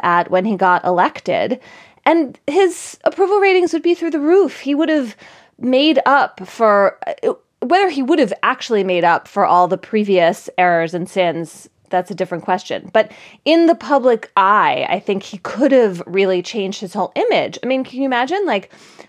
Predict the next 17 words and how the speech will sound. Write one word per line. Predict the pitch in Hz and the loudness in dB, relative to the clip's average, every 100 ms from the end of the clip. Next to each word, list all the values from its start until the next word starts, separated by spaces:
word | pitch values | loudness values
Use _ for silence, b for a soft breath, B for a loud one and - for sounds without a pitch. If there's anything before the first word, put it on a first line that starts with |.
| B | B
the | 226 | -2
whole | 269 285 302 311 | 2 4 4 2
media, | 302 359 240 180 | 2 2 2 2
all | 240 349 | 4 2
of | 285 | 2
us, | 190 - | 0 -2
we | 202 | -4
would | 196 | -4
be | 185 208 | -4 -6
saying, | 208 196 180 | -4 -6 -2
"Well, | 170 240 415 359 208 | -2 0 0 -2 -6
you | 240 | -4
know, | 240 294 359 370 _ b b b b | 0 2 0 -2 _ b b b b
he | - 262 | -6 -4
really | 233 302 330 302 | 0 2 2 2
did | 254 302 294 247 214 | 2 0 2 0 0
when, | 208 254 262 269 269 | 2 4 2 0 -2